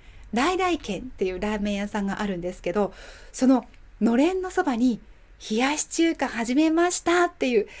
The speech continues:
手書きの文字があって、それを見た瞬間、脳裏にはあの歌が流れたんです。もうそれから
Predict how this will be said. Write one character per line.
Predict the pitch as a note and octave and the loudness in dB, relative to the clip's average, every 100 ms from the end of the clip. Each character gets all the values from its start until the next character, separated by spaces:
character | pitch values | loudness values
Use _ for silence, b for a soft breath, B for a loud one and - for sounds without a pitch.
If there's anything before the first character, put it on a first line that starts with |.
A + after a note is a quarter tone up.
| B B - | B B -2
手 | E4+ | 0
書 | G4+ | 2
き | G#4+ G#4 | 2 2
の | G4 | 2
文 | G#4+ | 2
字 | G#4+ | 4
が | F4 C#4+ | 4 4
あ | F4 | 0
っ | |
て、 | F#4 F4+ F4+ B B B | 0 2 2 B B B
そ | - D4+ | -2 2
れ | D4+ | 4
を | |
見 | D4 E4+ | 4 2
た | C#4+ | 2
瞬 | C#4+ C#4+ | 4 4
間、 | D4 D4+ | 4 4
脳 | C#4 F4 | 6 6
裏 | E4 | 8
に | C#4+ | 8
は | B3 G#3+ B B B B - | 6 2 B B B B -10
あ | - A3+ | -6 -2
の | B3+ C#4 | 0 2
歌 | C#4+ D#4+ | 2 2
が | D4+ D4+ | 2 4
流 | C4+ C4+ | 4 4
れ | D4+ | 2
た | D#4 D4+ | 2 2
ん | A#3+ | 4
で | B3+ | 2
す。 | - - - - - - - - | 0 -10 -18 -20 -18 -16 -12 -2
も | A3+ | 0
う | |
そ | A3 C4+ | 4 4
れ | C#4+ | 4
か | C#4+ | 6
ら | B3+ | 4